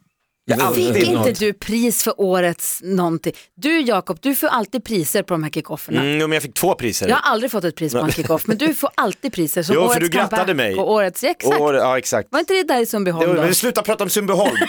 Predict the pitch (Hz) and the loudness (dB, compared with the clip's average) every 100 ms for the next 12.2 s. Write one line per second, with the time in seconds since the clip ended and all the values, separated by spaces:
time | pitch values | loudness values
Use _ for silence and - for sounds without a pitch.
0 | - - - - 240 240 202 277 262 392 | -2 -2 -2 -2 -2 -2 -2 -2 0 -2
1 | 247 - - - - - 127 175 214 190 | -2 -6 -6 -6 -10 -6 -2 2 2 0
2 | 196 - - 165 - 196 - - 185 170 | -4 -10 -6 -4 0 0 0 -2 0 0
3 | 143 139 131 131 127 120 143 127 117 110 | 2 2 2 4 2 2 0 0 0 0
4 | 117 123 - 147 120 85 - - - 285 | 0 -2 -2 0 0 0 -6 -4 -6 -6
5 | - 285 _ _ - 359 320 247 208 208 | -8 -10 _ _ -6 0 2 2 0 -4
6 | - 170 135 147 123 131 123 147 139 - | -2 0 0 -4 -4 -2 -2 -2 -2 0
7 | 123 139 127 120 208 170 147 202 214 196 | 0 0 2 0 0 -2 0 2 2 0
8 | 185 247 214 156 165 143 151 196 190 180 | -2 0 0 0 -2 -4 -2 0 0 0
9 | 160 135 131 123 117 123 117 113 110 117 | -2 0 0 0 0 -2 0 0 0 0
10 | 117 113 - 165 165 151 131 110 113 104 | 0 0 -2 2 4 4 2 0 0 0
11 | - - - 117 117 95 87 - 285 247 | -2 -14 -8 -4 -2 -4 -6 -6 -2 0
12 | 226 - | 0 -6